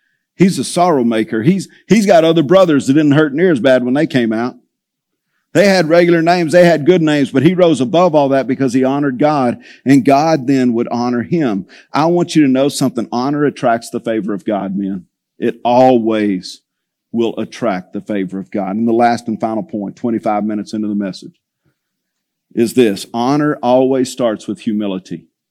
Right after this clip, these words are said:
Now, there's a couple scriptures here that's just gonna hit a home run right now with that one. Honor always begins with humility. Proverbs fifteen thirty-three, watch this. "The fear of the Lord is the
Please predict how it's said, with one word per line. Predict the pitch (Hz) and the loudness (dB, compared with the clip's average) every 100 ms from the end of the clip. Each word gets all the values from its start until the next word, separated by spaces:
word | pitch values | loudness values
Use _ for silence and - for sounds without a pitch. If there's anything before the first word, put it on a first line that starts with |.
| _ _ _ _ _ _ _ _ _ _ _ _ _ | _ _ _ _ _ _ _ _ _ _ _ _ _
Now, | 107 117 | -4 0
there's | 139 | 0
a | 143 | 0
couple | 180 151 143 | -2 -2 -4
scriptures | - 160 160 120 - | -4 -4 -4 -6 0
here | 120 | 0
that's | 107 104 - | 0 -4 -6
just | 104 117 123 | -6 -6 -4
gonna | 110 101 | -6 -4
hit | 123 | -4
a | 104 | -4
home | 127 123 120 | -4 -2 -2
run | 120 107 98 | -2 -4 -6
right | 98 95 | -6 -6
now | 107 101 | -6 -6
with | 101 | -4
that | 104 95 | -6 -8
one. | 90 _ _ _ _ _ _ _ _ - | -16 _ _ _ _ _ _ _ _ -4
Honor | 135 160 165 165 - | -2 0 -2 -4 -4
always | 127 139 151 151 147 147 - | 0 2 4 2 0 -2 -2
begins | 143 113 127 117 107 101 - - | -2 0 0 0 -2 -6 -10 -10
with | 107 113 | -6 -6
humility. | - 117 110 107 98 107 | -2 -2 0 -2 -4 -4
Proverbs | 98 131 120 117 101 | -2 0 0 0 -4
fifteen | - 131 - 131 123 | -4 -4 -2 -4 -2
thirty-three, | 127 117 113 123 104 | -2 -2 -2 -2 0
watch | 104 107 - | 0 -2 -2
this. | 113 - | -6 -4
"The | 107 | -8
fear | 143 143 | -4 -4
of | 127 | -2
the | |
Lord | 135 139 131 | -2 0 -2
is | 98 | -4
the | 117 98 | -6 -6